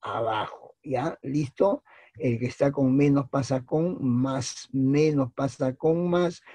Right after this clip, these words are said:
por lo tanto, la tensión dos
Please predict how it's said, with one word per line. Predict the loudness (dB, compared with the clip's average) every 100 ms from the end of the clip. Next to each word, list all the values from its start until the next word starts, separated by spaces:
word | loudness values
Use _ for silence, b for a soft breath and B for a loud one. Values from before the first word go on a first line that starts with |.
| B B
por | 4 6 6
lo | 2 2
tanto, | 0 -2 0 -2 -4 -2
la | -2 -2 -4
tensión | -4 -2 -2 -2 0 2 2 2
dos | 2 0 -2